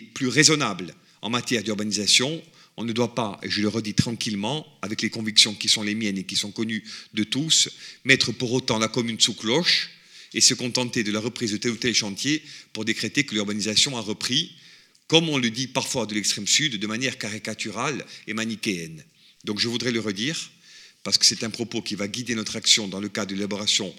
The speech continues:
du P L U. Si Pierre-Olivier était présent, il ne me contredirait pas, mais sans ôter encore une fois à quiconque le droit de s'exprimer sur ce plan-là,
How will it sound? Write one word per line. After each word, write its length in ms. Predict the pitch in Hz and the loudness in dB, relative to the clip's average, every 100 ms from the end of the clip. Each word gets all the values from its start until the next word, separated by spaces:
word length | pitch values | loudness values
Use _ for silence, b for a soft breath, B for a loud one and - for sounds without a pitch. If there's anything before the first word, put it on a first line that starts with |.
| B B B | B B B
du 100 | 104 | -6
P 260 | - 120 95 | 4 6 6
L 100 | 90 | 4
U. 280 | 131 165 B B B - | 0 -2 B B B 2
Si 160 | - | 2
Pierre-Olivier 460 | 117 127 117 110 113 | 4 2 4 4 2
était 160 | 123 | 2
présent, 380 | 110 120 110 101 | 0 2 2 2
il 80 | 95 | 0
ne 40 | |
me 100 | 95 | 0
contredirait 600 | 95 139 127 127 113 110 | 0 0 0 0 2 0
pas, 380 | 101 107 151 - B B B B - | -2 -2 -2 -6 B B B B -4
mais 140 | 104 | 2
sans 360 | - 143 131 - B B 104 | 4 2 0 -6 B B 4
ôter 240 | 131 131 | 4 4
encore 260 | 113 113 113 | 2 2 -2
une 60 | 113 | 0
fois 180 | 123 | 0
à 60 | 107 | 0
quiconque 440 | - 143 131 101 | -2 -2 -2 0
le 80 | 104 | -2
droit 160 | 107 110 | -2 2
de 60 | |
s'exprimer 460 | - 104 - 120 110 | 2 2 -2 0 2
sur 160 | - 107 | 2 0
ce 100 | 113 | -2
plan-là, 500 | 113 101 107 165 | -4 -2 0 -2